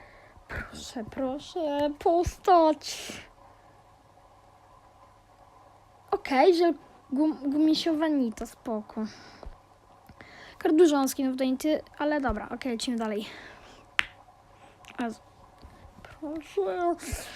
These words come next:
nowa postać. Do Dynamite'a, hyperładowanie.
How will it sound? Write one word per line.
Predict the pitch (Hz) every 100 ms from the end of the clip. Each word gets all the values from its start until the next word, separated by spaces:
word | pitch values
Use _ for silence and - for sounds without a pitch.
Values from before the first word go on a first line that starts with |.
| - - - 440 427
nowa | 427 415 427
postać. | 453 440 415 - 403 370 - - - - - - -
Do | 392 302
Dynamite'a, | 370 359 349 339 330 320 - -
hyperładowanie. | - 359 311 339 311 311 285 302 302 294 285 277